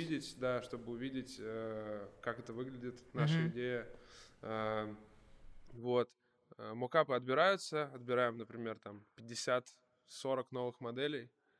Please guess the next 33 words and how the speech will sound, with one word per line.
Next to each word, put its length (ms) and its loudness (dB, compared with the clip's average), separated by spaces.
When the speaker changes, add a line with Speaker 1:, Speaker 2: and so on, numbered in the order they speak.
Speaker 1:
Э, 500 0
ну, 180 4
не 160 0
то, 160 0
не 180 -2
просто 320 2
новых, 320 2
а 60 -2
там 200 -4
измененных 560 4
каких-то, 480 -6
вот, 200 2
с 60 -16
какими-то 260 -6
дополнениями. 760 0
Э, 300 0
они 260 2
отправляются 1200 4
уже 460 0
без 380 -2
меня, 600 0
э, 400 -4
между 640 -4
дизайнерами 880 -2
по 120 0
одежде, 540 -2
э, 200 -8
в 80 -20
техотдел, 680 -2
в 200 -10
лабораторию, 680 2
которая 360 0
делает 440 0